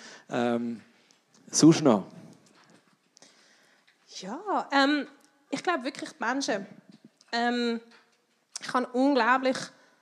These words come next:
Speaker 2: tolle Leute dürfen kennenlernen, wo,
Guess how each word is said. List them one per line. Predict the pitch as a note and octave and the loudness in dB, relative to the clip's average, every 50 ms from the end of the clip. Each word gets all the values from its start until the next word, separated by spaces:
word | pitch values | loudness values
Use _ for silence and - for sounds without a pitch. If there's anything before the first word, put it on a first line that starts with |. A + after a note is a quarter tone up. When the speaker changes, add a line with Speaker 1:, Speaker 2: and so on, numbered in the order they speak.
| _ _ _ _ | _ _ _ _
Speaker 2:
tolle | - - B3 C4+ C#4 C4+ B3+ | -2 2 2 4 4 2 0
Leute | A#3+ B3+ C#4 C#4 | 0 -2 -4 -2
dürfen | - C4 B3 B3 C#4 - | -2 -4 -2 -2 -4 -8
kennenlernen, | - - A#3+ A#3+ B3 A#3+ A#3+ A3 G3+ F#3+ F#3 F#3 F#3 F#3 | -6 -4 -4 -2 -2 -2 -2 0 0 0 -2 -2 -4 -4
wo, | G3 G3+ G3+ G#3 G#3 G3+ G3+ | -4 -4 -2 -2 -4 -4 -6